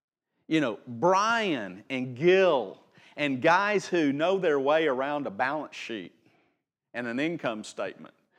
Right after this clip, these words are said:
and a pro forma, which are business terms for sort of plotting, you know, what, what, what the, what the course of a,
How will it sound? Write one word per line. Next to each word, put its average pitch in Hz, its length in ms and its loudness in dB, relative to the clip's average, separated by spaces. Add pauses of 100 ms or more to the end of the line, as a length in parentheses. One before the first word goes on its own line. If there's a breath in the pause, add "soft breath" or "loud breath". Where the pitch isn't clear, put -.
(280 soft breath)
and 127 920 -2
a 120 100 -4
pro 151 340 -2
forma, 143 600 -4 (680)
which 117 220 -6
are 101 100 -4
business 113 540 -6
terms 90 560 -14 (460 soft breath)
for 107 240 0
sort 113 260 -2
of - 160 -10
plotting, 120 720 0
you 117 220 -10
know, 98 260 -6
what, 127 360 -4
what, 127 240 -4 (100)
what 123 240 -6
the, 92 160 -8 (320 soft breath)
what - 180 -4
the - 60 -10
course 131 500 -4
of 104 160 -6
a, 92 140 -8